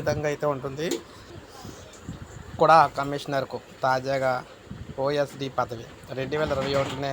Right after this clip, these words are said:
పదవి విరమణ, తర్వాత రెండుసార్లు అదే పోస్టు పొడిగింపు. So, ఈ విధంగా వడ్డించేవాడు మనవాడైతే మంచి బంతి చివరిలో కూర్చున్నా కూడా కంచులు అన్నీ కూడా ప-,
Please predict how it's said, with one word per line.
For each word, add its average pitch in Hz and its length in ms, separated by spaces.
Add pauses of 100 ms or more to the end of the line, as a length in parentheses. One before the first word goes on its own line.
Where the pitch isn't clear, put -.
(120)
పదవి 131 240
విరమణ, 120 260 (540)
తర్వాత 143 300 (120)
రెండుసార్లు 143 440 (100)
అదే 147 160 (160)
పోస్టు 151 280 (160)
పొడిగింపు. 143 460 (1400)
So, 170 80 (140)
ఈ 165 100
విధంగా 170 340
వడ్డించేవాడు 151 560
మనవాడైతే 131 560 (180)
మంచి 127 320 (220)
బంతి 131 260 (180)
చివరిలో 135 420
కూర్చున్నా 127 420
కూడా 123 140 (120)
కంచులు 127 360 (100)
అన్నీ 131 240
కూడా 131 140 (100)
ప-, 120 160